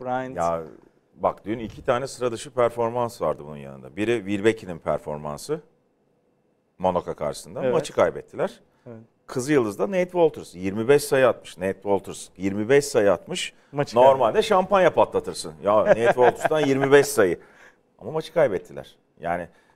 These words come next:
Speaker 2: bir oyuncuyla Euroleague'de maç kazanma formülü artık devre dışı. Ya öyle bir şey yok.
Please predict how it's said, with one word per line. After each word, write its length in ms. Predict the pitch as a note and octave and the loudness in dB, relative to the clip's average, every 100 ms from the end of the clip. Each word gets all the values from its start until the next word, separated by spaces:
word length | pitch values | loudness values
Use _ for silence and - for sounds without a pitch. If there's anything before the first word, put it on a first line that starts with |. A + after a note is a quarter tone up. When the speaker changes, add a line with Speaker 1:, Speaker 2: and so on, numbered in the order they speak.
| _ _ | _ _
Speaker 2:
bir 360 | E2 B2+ G3+ - | -20 -6 -4 -4
oyuncuyla 920 | B2+ B2+ A#2 G#2+ F#2 G2+ F2+ F2+ C3+ C3 | -2 -4 -4 -8 -6 -6 0 0 0 -8
Euroleague'de 640 | G#2 C3+ C3 F#2+ - - D2 | -8 -2 -2 -2 -12 -12 -12
maç 460 | E2 G#2+ C#3 - _ | -4 -2 -2 -4 _
kazanma 720 | - G2+ G2 A2 A2 G#2+ A#2 | -6 -4 -2 -4 -4 -6 -8
formülü 640 | A2 - G#2 F#2+ E2 G2 D#3+ _ _ _ _ - | -8 -4 -2 -2 -4 -6 -6 _ _ _ _ -2
artık 320 | G2+ A2+ A#2 | -2 -2 -4
devre 340 | G#2+ G2+ G#2 D#2 | 0 0 0 -4
dışı. 220 | - - _ _ _ _ | -12 -20 _ _ _ _
Ya 80 | - | -2
öyle 240 | D3+ G3+ E3+ | 2 4 2
bir 60 | |
şey 160 | - F3 | 0 0
yok. 220 | C#3 - | 0 -2